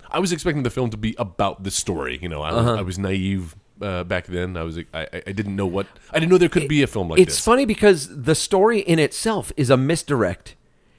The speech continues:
Speaker 1: Yes,
Speaker 2: Like, just
Speaker 1: yeah.
Speaker 2: like how he's kind of being misdirected throughout this entire film.
Speaker 1: It's a red herring.
Speaker 2: It's all a red herring for the audience, too.
Speaker 1: Mm-hmm.
Speaker 2: Because it's, it's all bullshit. Like,
Speaker 1: It's, it
Speaker 2: everything's
Speaker 1: doesn't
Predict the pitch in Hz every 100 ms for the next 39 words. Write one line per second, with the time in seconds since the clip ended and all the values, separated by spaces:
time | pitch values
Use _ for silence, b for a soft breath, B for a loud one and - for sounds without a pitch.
0 | _ 110 135 147 107 147 131 175 160 190
1 | 170 147 - 196 170 202 185 139 156 131
2 | 135 - 151 131 - 156 143 139 131 131
3 | 123 120 135 120 - 139 190 135 113 120
4 | 107 123 90 78 165 - - 208 175 180
5 | 160 233 208 156 147 - 196 170 - 214
6 | 196 147 120 - 262 190 95 92 87 b
7 | b - 165 190 190 151 - - 170 -
8 | - 180 - 185 170 202 226 135 - -
9 | 127 - 165 117 110 131